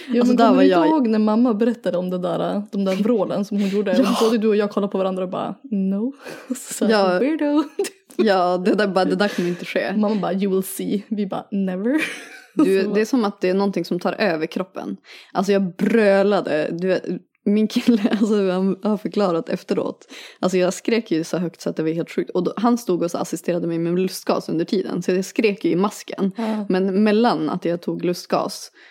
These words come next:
Speaker 2: alltså, det var jävligt mycket lustgas <laughs> under de här minuterna.
Speaker 1: <laughs>
Speaker 2: Men de andningspauserna jag gjorde, då tycker jag så jävla synd om de som låg i rummen bredvid. <laughs> För då måste jag ha fått sån jävla panik av att höra mig skrika. Jag tror jag skrek genom hela, alltså, typ fyra plan på
Speaker 1: Åh.
Speaker 2: sjukhuset.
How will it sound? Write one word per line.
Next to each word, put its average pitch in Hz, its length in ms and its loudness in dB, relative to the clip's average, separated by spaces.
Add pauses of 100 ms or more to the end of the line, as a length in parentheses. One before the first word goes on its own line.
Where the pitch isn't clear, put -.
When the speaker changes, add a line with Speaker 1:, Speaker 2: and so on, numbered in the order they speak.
(180)
Speaker 2:
alltså, 180 180 0
det 185 140 0
var 185 140 4
jävligt 180 340 2
mycket 170 220 -4
lustgas - 460 -4 (160)
<laughs> - 140 -8
under 247 200 8
de 220 140 6
här 214 100 4
minuterna. 233 680 4 (280)
Speaker 1:
<laughs> 427 300 4
Speaker 2:
Men 247 420 6 (300)
de 240 180 6
andningspauserna 247 720 6
jag 196 100 4
gjorde, 202 260 2
då 190 100 2
tycker 208 220 2
jag 190 60 2
så 202 60 2
jävla 190 260 2
synd 196 220 2
om 180 100 2
de 170 140 0
som 175 140 -4
låg 180 160 0
i 180 60 0
rummen 180 260 0
bredvid. 196 460 2
<laughs> 339 1120 2
För 285 80 2
då 302 160 4
måste 285 300 4
jag 262 100 6
ha 277 60 2
fått 240 220 0
sån 247 200 4
jävla 233 380 4
panik 226 340 2
av 175 100 2
att 214 100 2
höra 214 260 2
mig 190 200 0
skrika. 349 400 0
Jag - 120 2
tror 262 140 2
jag 285 80 4
skrek 220 320 2
genom 196 220 4
hela, 202 340 4
alltså, 190 200 0
typ 175 160 -4
fyra 196 320 2
plan 185 360 2
på - 120 0
Speaker 1:
Åh. 233 80 0
Speaker 2:
sjukhuset. 226 500 0